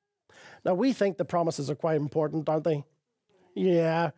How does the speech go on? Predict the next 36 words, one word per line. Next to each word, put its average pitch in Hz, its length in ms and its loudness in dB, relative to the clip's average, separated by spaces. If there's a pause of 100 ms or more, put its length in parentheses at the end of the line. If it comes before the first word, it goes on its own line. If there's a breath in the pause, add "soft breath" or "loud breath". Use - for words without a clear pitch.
(160 soft breath)
it's - 120 -14
not 220 240 0
good 196 220 2
to 185 40 -8
break 208 300 0
promises, 214 340 -2
and 247 100 -2
sometimes 254 440 0
we 196 100 0
do. 226 240 2
Sometimes 285 440 0
we 233 80 -2
promise 240 400 0
to 196 80 -10
do 233 260 0
something. 220 420 0 (240 loud breath)
Promise, 214 340 0 (120)
we 202 120 2
might 190 200 0
promise 190 340 0
to 185 180 0 (200 loud breath)
help 196 320 -2
our 170 220 2
mum 185 340 2
or 175 140 2
our 151 160 -2
dad, 185 460 2 (300 loud breath)
and 226 180 0
then 233 120 2
we 254 180 2
get, 254 240 0
we 269 100 2
forget, 311 380 0
and 285 80 -4
like, 269 140 -6
"Oh, 269 720 4